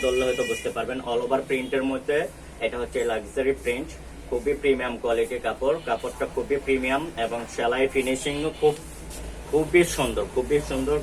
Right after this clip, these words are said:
খুবই, আহ, কোয়ালিটিফুল রাখার চেষ্টা করেছি ইনশাল্লাহ। আপনারা আমাদের কাছে এসে, সরাসরি শপে এসে নিতে চাইলে নিতে পারবেন। আর অনলাইনে পারচেজ করতে চাইলে আমাদের সাথে যোগাযোগ করলে আমরা অনলাইনে সরাসরি, উম, দিয়ে দিব।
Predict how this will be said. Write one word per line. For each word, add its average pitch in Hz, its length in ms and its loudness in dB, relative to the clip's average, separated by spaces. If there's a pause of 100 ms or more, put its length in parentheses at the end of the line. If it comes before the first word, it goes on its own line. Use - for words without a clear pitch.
খুবই, 143 360 2
আহ, 117 960 2
কোয়ালিটিফুল 139 560 6 (140)
রাখার 127 300 4
চেষ্টা 147 300 2
করেছি 135 300 4
ইনশাল্লাহ। 139 400 2 (320)
আপনারা 117 360 0 (260)
আমাদের 120 380 -4
কাছে 135 240 -4 (240)
এসে, 113 160 -2 (100)
সরাসরি 127 480 0
শপে 123 280 0
এসে 139 200 -4
নিতে 135 220 -4
চাইলে 139 160 2 (100)
নিতে 139 220 0
পারবেন। 143 280 2 (440)
আর - 160 4
অনলাইনে 127 360 -2
পারচেজ 127 280 -4 (100)
করতে 131 300 0
চাইলে 135 280 4
আমাদের 127 280 -2
সাথে 139 160 0 (100)
যোগাযোগ 131 360 2
করলে 139 220 6
আমরা 131 200 0
অনলাইনে 123 320 -2 (480)
সরাসরি, 131 540 2
উম, 117 240 -6 (360)
দিয়ে 131 180 6
দিব। 135 140 6